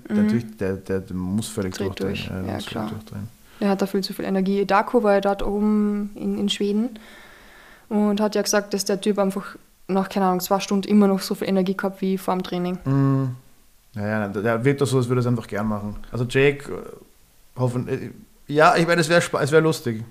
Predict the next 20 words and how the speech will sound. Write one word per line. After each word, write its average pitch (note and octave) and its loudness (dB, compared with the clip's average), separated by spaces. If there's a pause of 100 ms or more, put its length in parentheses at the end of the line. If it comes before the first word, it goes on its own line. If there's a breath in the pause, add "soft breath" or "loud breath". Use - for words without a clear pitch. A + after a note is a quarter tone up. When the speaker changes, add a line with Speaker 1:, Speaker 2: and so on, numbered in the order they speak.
Speaker 1:
Mhm. G#3 4
Speaker 2:
Es E3 0
wär C3+ 2
auf B2+ 0
jeden C#3+ 2
Fall, C3+ 2
ähm, C3 0
ich B2+ -6
würd C#3+ -2
auch, C3 0
und D3+ -2
auch C#3+ 0
für - -14
das D#3+ 0
würde B2 0
ich A#2+ -8
bezahlen, A2+ -2
also A#2 -2 (180)
Speaker 1:
<laughs> A3 6
Ja, A3 8